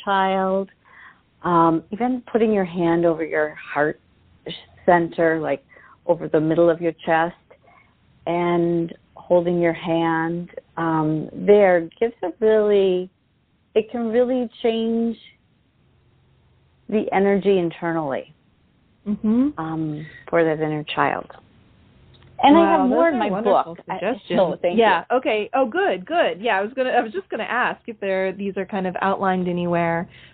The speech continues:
Speaker 2: So in the book, people can, um, can find more information about those strategies. Awesome.
Speaker 1: Yes.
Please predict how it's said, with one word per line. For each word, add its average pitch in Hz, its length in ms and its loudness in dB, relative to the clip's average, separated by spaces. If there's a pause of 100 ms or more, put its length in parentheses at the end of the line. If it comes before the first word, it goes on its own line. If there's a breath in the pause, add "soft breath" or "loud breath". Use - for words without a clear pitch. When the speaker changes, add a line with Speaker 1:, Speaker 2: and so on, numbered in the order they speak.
(140)
Speaker 2:
So 190 100 4
in 190 180 2
the 185 60 4
book, 180 380 0
people 185 320 -4
can, 175 600 -2
um, 180 500 0 (440 loud breath)
can 175 200 4
find 180 260 4
more 175 200 0
information 175 640 -2
about 170 320 -2
those 185 260 -2
strategies. 175 680 0 (560 soft breath)
Awesome. 190 380 -4
Speaker 1:
Yes. 214 540 -2